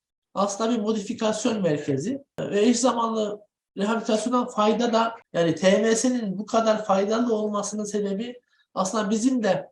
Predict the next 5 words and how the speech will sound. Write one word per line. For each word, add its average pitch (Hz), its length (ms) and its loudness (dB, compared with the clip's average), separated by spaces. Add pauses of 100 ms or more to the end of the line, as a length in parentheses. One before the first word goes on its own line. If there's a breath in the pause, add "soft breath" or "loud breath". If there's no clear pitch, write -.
(120)
psikiyatride 196 580 2
özellikle 160 540 0
yaptığımız, 170 800 -4
ya, 156 160 0
yapılan, 175 640 2